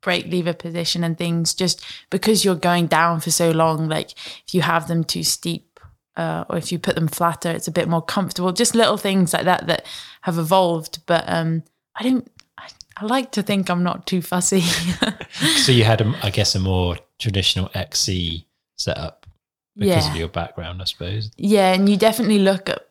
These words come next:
Speaker 1: like, when I see pictures of me on a bike, I look very kind of squatted on the bike, like, not, uh, a tra-, yeah, traditional kind of enduro look. But yeah, I think that's possibly slightly because of how my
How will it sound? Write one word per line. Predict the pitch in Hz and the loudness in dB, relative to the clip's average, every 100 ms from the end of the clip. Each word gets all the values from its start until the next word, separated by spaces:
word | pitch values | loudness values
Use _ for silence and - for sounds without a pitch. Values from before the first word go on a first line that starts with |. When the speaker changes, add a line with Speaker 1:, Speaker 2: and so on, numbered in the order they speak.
| _ _ - | _ _ -4
Speaker 1:
like, | 180 165 | 0 0
when | 180 180 | 0 0
I | |
see | 175 190 | 0 -2
pictures | 175 185 165 185 | -2 -4 -4 -4
of | 170 | -2
me | 170 165 | -2 -2
on | |
a | 156 | -2
bike, | 147 160 156 | -2 -4 -2
I | 156 | -2
look | 160 165 - | -2 -4 -8
very | - 170 165 160 156 147 _ _ _ _ - | -2 0 0 0 -4 -8 _ _ _ _ -6
kind | 170 | -2
of | 165 - | -2 -4
squatted | - - - 185 147 185 | -2 0 4 2 4 2
on | 175 175 | 2 2
the | 170 | 2
bike, | 175 196 185 - - - _ | 2 2 0 -8 -14 -16 _
like, | 170 165 | -4 0
not, | 175 175 - - _ _ _ | 2 2 0 -6 _ _ _
uh, | - 165 160 165 - | -4 -2 -2 -6 -6
a | - | -6
tra-, | - 165 156 | -4 -6 -6
yeah, | 175 170 156 | -2 -2 -2
traditional | - 165 170 - 160 | -6 -2 -2 0 -2
kind | 156 160 156 | -4 -4 -2
of | |
enduro | 165 160 156 160 151 151 | 0 0 2 2 2 0
look. | 156 - - - - - _ - | -2 -4 -18 -20 -20 -20 _ -2
But | 165 - - - | 0 0 -6 -6
yeah, | 170 156 | -2 -2
I | 160 | -2
think | 170 160 | -4 -4
that's | - - | -4 -4
possibly | - 170 - 160 160 156 151 | -2 0 0 0 -2 -2 -6
slightly | - - 156 - | -8 -4 -4 -4
because | 165 165 165 | -8 -8 -8
of | 165 | -8
how | - 160 | -6 -6
my | 156 | -6